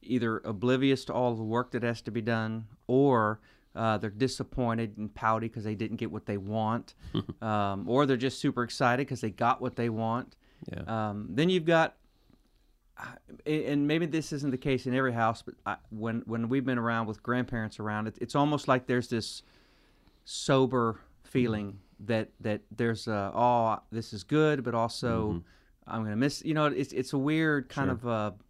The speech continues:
Speaker 1: a serene, not serene, um,
Speaker 2: Surreal.
Speaker 1: yeah, surreal moment, I
Speaker 2: Yeah.
Speaker 1: guess.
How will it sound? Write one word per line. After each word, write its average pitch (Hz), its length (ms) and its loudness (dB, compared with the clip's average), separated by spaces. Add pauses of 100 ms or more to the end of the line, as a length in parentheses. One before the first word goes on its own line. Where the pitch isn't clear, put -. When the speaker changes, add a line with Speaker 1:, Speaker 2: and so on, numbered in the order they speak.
(720)
Speaker 1:
a 120 60 -2
serene, 123 680 0
not 117 180 -6
serene, 104 600 -6
um, 101 140 -4
Speaker 2:
Surreal. 87 300 -2 (240)
Speaker 1:
yeah, 139 160 2
surreal 127 520 -2
moment, 95 400 -6
I 95 80 -8
Speaker 2:
Yeah. 78 100 -4
Speaker 1:
guess. 95 280 -10